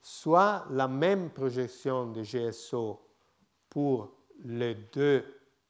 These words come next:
côtés, pour les left, pour les gauches et les droites,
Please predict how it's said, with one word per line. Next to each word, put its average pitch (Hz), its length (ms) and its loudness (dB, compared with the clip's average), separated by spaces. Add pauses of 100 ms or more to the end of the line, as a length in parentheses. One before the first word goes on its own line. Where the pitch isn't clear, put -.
(140)
côtés, 139 480 -4
pour 117 220 -10
les 104 120 -8
left, 107 360 -6 (280)
pour 120 120 -12
les 104 320 -16 (540)
gauches 123 760 -6
et 107 40 -10
les 101 200 -10
droites, 269 540 -4